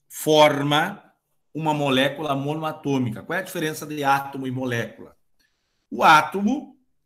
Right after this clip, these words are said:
é quando ele tá sozinho. E a molécula é quando ele tá com outro, né? Por exemplo, o átomo de oxigênio é O. E a molécula de oxigênio é O dois,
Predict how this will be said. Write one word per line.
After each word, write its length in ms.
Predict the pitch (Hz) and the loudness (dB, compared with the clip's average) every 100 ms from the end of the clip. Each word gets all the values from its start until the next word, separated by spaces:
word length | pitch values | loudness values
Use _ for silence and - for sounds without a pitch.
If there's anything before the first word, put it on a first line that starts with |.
| _ | _
é 320 | 143 139 143 160 | -6 -4 -4 -6
quando 200 | 165 160 | -8 -8
ele 120 | 170 | -6
tá 160 | 170 160 | -4 -2
sozinho. 720 | 196 196 190 160 104 - _ _ _ _ _ _ _ _ - | -2 -2 -4 -4 -6 -10 _ _ _ _ _ _ _ _ -4
E 140 | 120 | 2
a 60 | 147 | 2
molécula 580 | 175 170 147 147 160 156 | 2 0 0 -2 -4 -6
é 40 | |
quando 320 | 156 165 160 | -6 -8 -8
ele 140 | 175 160 | -8 -10
tá 120 | - - - | -12 -16 -6
com 120 | 202 | -2
outro, 320 | 185 170 104 | -2 -2 -4
né? 140 | 113 | -6
Por 180 | 127 147 | -4 -4
exemplo, 580 | 147 135 151 123 95 85 _ _ _ _ _ _ - | -4 0 -2 -2 -10 -18 _ _ _ _ _ _ -6
o 140 | 131 | 4
átomo 420 | 156 190 196 190 | 6 6 0 -6
de 100 | 170 | -4
oxigênio 800 | 165 165 - 143 156 139 107 82 _ _ _ _ _ _ _ _ _ _ _ | -2 -2 -4 -8 -4 -4 -4 -10 _ _ _ _ _ _ _ _ _ _ _
é 140 | 98 107 | -6 0
O. 400 | 147 - - - _ _ _ _ _ _ _ _ _ _ _ _ _ _ _ - | 2 0 -6 -20 _ _ _ _ _ _ _ _ _ _ _ _ _ _ _ -8
E 440 | 131 135 135 135 - | -4 -2 -2 -4 0
a 100 | 151 | 2
molécula 720 | 170 165 165 190 190 175 165 | 2 2 2 0 -4 -4 -4
de 80 | |
oxigênio 640 | 156 156 151 147 117 135 107 | -2 -2 -4 -10 -6 -6 -6
é 40 | |
O 140 | 98 117 | -6 -4
dois, 500 | 135 156 139 - | -2 0 0 -2